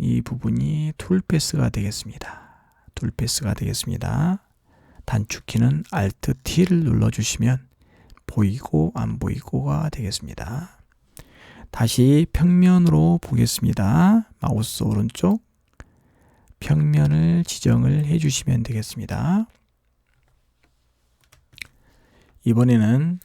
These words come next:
가공 경로를 확인을 해보도록 하겠습니다. 여기를 누르시면 선택된 작업 경로를 확인하는 기능이 있는데요.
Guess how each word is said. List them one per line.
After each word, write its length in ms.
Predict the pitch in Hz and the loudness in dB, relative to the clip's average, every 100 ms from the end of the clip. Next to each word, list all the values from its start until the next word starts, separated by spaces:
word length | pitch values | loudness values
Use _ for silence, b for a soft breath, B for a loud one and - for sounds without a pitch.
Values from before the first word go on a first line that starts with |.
| - | -8
가공 500 | - 120 123 127 131 | -2 0 2 2 0
경로를 840 | - 110 107 113 127 147 156 165 120 | -2 0 0 2 2 0 0 -2 0
확인을 480 | 135 135 170 180 | 0 2 2 2
해보도록 520 | 147 151 139 113 117 110 | 0 -2 -4 -4 -4 -4
하겠습니다. 760 | 107 - - 85 147 - _ _ b b b b b b b - | -6 -6 -8 -10 -14 -16 _ _ b b b b b b b -4
여기를 680 | 110 117 127 147 165 170 | 0 2 2 4 2 2
누르시면 720 | 143 123 110 117 113 131 120 - b b b b b | 0 -2 -2 -2 0 0 -2 -8 b b b b b
선택된 960 | - - 139 143 - 147 - - 143 151 | -10 -2 0 -2 -2 -4 -2 -2 0 0
작업 420 | - 131 123 131 | -2 -2 -2 -4
경로를 720 | - 123 113 113 113 139 151 151 | -4 -4 0 0 2 0 0 0
확인하는 520 | 139 156 151 147 143 | 0 2 0 -2 -2
기능이 340 | 123 113 113 | -2 0 0
있는데요. 580 | 107 98 92 101 131 143 | 0 -2 -2 -2 -4 -4